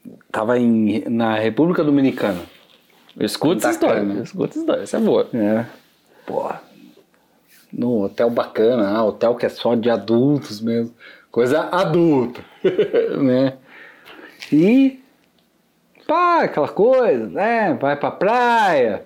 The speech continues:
Speaker 1: piscina, bar na piscina, aquele bar e tal, não sei o que,
Speaker 2: Esse
Speaker 1: do
Speaker 2: bar bem
Speaker 1: inferno.
Speaker 2: que o cara senta ali, começa a mamar a, a, o álcool e vai dormindo
Speaker 1: É
Speaker 2: quase,
Speaker 1: um
Speaker 2: né?
Speaker 1: inferno, Mateus, aquilo.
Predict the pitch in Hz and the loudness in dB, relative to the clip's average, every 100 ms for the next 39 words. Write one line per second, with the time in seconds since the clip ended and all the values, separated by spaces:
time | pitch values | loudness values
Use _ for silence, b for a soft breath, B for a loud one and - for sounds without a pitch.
0 | _ 170 147 - 180 214 220 165 117 101 | _ -2 -2 -4 0 2 2 2 0 -2
1 | 123 160 175 156 120 - 131 120 120 117 | 0 0 2 2 0 0 2 2 0 -4
2 | - 160 185 165 113 - 110 110 151 151 | 0 2 4 2 0 -2 -2 0 2 2
3 | 117 - 151 139 117 - 151 113 120 151 | 0 0 0 0 -4 -4 -2 0 2 0
4 | 135 139 147 117 110 127 160 165 147 123 | 0 0 2 0 -2 -4 0 0 -2 -4
5 | - - 208 208 151 131 175 143 - 156 | -6 -2 0 0 0 2 0 -2 -2 -2
6 | 180 170 156 143 139 143 175 196 160 135 | 0 0 0 0 0 0 2 2 2 2
7 | 127 139 - 139 139 147 151 208 208 175 | 2 2 0 0 2 2 2 2 2 2
8 | 180 190 165 175 170 151 117 262 320 349 | 2 2 2 2 2 2 2 2 4 2
9 | 285 - 202 180 127 101 95 104 95 98 | 2 0 2 2 2 0 0 -2 0 -2
10 | - 101 | -2 -2